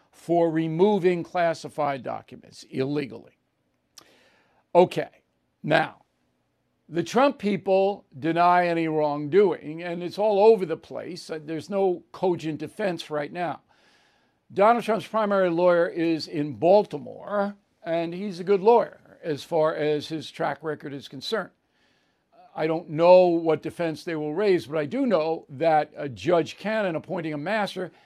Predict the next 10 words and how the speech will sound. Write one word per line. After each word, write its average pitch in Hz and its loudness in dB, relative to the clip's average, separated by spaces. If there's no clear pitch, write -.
sets 202 0
the 175 -4
Justice 175 -6
Department 143 -8
back, - -6
and 160 -4
perhaps 214 0
a 170 -6
lot, 185 -2
okay? 156 0